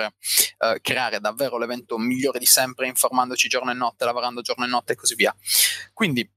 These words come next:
questa paura potrebbe essere o nostra nemica o nostra amica, e dobbiamo assolutamente riuscire a farla nostra amica. Ehm, e al netto di tutto questo, ehm,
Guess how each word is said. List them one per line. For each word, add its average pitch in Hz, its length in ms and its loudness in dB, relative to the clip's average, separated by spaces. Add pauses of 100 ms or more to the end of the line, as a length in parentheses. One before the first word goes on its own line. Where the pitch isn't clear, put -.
(120)
questa 175 260 4
paura 160 440 -2
potrebbe 139 280 -2
essere 127 300 4
o 175 100 2
nostra 165 260 4
nemica 165 440 0
o 147 140 -4
nostra 131 340 2
amica, 135 280 -2 (440)
e 139 240 2 (420)
dobbiamo 117 500 2
assolutamente 135 760 2
riuscire 117 580 0
a 107 380 2
farla 110 500 -2 (460)
nostra 123 760 2
amica. 113 500 -2 (720)
Ehm, 135 1160 -2 (180)
e 175 100 -2
al 170 240 4
netto 190 380 -2
di 143 100 -2
tutto 151 240 -2
questo, 165 440 4 (1120)
ehm, 117 960 0